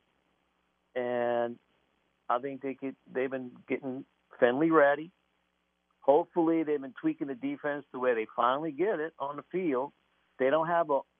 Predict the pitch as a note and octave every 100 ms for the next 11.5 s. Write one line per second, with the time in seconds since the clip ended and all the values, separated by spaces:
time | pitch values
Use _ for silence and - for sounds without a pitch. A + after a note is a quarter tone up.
0 | _ B2+ B2 C3+ E3+ F3+ D#3 D3 B2 C#3
1 | C#3+ C#3 - _ _ _ C3+ D#3+ E3+ C#3
2 | B2+ A#2+ - A#2+ B2 A#2+ C3 C3 - C3
3 | A#2 A2+ _ - A#2 D3 F3+ B2+ G#2 G#2
4 | A2 - C#3+ D#3 D3+ C3+ C3 C#3+ E3+ C#3+
5 | A#2+ - A#2+ B2 C#3 _ _ _ _ _
6 | _ - F3+ G4+ F4+ E3 C3 A#2 G#2 _
7 | _ C3 B2 - C3 B2 B2 A#2+ A2 A#2
8 | A2 - _ _ _ _ _ _ C#3+ -
9 | C#3 A2+ - - - - - _ - -
10 | - C#3 C#3 D#3+ C#3 B2 C3+ C4 G3+ _
11 | D3 D3 D3 D3 D3